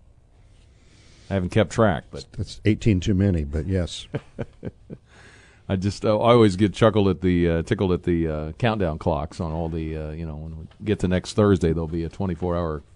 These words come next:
Speaker 1: countdown clock.
Speaker 2: Now, this is, is this over the debt limit, or is this over the, the, the lack of a budget? I mean, I lose track. They've, they've had 'em for both reasons.
Speaker 1: I think they've had an extended, what they call the continuing resolutions. I think it was put off until after the election,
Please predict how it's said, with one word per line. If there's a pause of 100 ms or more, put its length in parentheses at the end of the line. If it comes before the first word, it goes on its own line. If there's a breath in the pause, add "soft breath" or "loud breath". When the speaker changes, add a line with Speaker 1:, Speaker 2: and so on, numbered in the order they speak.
Speaker 1:
countdown
clock.
Speaker 2:
Now,
this
is,
is
this
over
the
debt
limit,
or
is
this
over
the,
the,
the
lack
of
a
budget?
I
mean,
I
lose
track.
They've,
they've
had
'em
for
both
reasons.
Speaker 1:
I
think
they've
had
an
extended,
what
they
call
the
continuing
resolutions.
I
think
it
was
put
off
until
after
the
election,